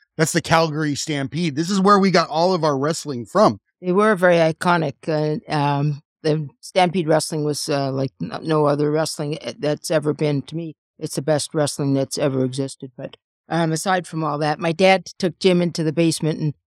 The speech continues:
Speaker 2: taught him all kinds of amateur stuff in, uh, in the dungeon. Yeah.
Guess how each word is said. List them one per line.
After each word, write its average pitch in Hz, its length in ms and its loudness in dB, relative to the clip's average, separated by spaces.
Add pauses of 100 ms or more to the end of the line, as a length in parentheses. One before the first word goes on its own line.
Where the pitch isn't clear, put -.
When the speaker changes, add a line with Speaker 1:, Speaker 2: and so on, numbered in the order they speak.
(140)
Speaker 2:
taught 208 160 8
him 202 120 2
all 180 120 0
kinds 185 260 -4
of 175 60 0
amateur 170 420 -2
stuff - 380 -2
in, 151 260 0
uh, 139 300 -2 (600)
in 175 120 -2
the 170 80 0
dungeon. 151 480 0
Yeah. 151 340 2